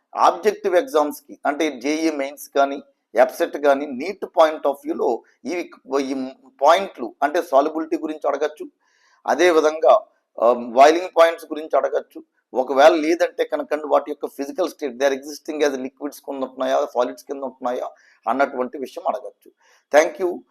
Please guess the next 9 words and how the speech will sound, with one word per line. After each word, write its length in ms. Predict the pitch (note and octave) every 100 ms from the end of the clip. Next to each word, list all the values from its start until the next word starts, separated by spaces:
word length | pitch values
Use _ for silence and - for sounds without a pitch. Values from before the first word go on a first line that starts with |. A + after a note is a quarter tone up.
| _ -
for 140 | D3 C#3
watching 340 | D#3 D#3 E3+ E3+ -
Trinadh 320 | C#3 D#3 D#3
Chemistry 500 | - D3 D3 D3+ E3+ E3+
classes. 340 | F3 E3 A3+ A3+ _ _ _ D3+
Please 260 | G#3 A#3 - - D#3+
like 200 | E3 F3
the 100 | F3
video, 220 | F#3+ G#3+